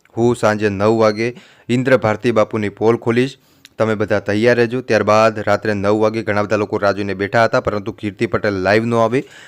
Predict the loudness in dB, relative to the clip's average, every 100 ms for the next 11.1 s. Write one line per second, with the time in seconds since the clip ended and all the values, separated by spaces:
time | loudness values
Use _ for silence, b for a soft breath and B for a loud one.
0 | B -4 2 4 2 -2 -4 -4 -4 -2
1 | -2 0 0 2 2 2 0 -2 -2 -2
2 | -2 -2 -2 0 0 -2 -2 -4 -4 -6
3 | -6 -2 0 2 0 0 -2 -2 -2 -6
4 | -6 -6 -2 -2 0 0 -2 -6 b b
5 | _ -2 2 2 0 -2 -2 -4 b b
6 | _ -2 0 0 -2 _ -4 0 0 0
7 | 0 2 2 2 0 -2 -4 -2 0 0
8 | -4 -2 -2 0 -2 -2 -4 -4 -4 -4
9 | -4 -2 -2 -2 -2 0 0 0 -2 -6
10 | -4 -4 -4 -4 -2 -2 0 -2 -4 -4
11 | -6